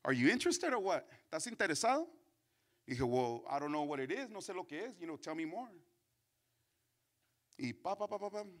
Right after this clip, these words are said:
hermanos, entre unos meses, couple of months, tenía mi casa, I had a house by that time.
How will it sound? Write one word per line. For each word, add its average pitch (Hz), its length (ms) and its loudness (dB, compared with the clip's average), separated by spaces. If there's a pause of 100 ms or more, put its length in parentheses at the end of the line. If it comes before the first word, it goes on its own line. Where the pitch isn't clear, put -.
(400)
hermanos, 160 500 -2
entre 127 600 -6 (800)
unos 180 180 -2
meses, 180 600 -6 (180)
couple - 220 -6
of 151 40 -2
months, - 460 -6 (1600)
tenía 127 320 0
mi 147 120 0
casa, 160 380 2
I 151 40 4
had 151 140 0
a 123 60 -2
house 151 300 -2
by 156 140 -2
that 156 160 -6
time. 165 320 -6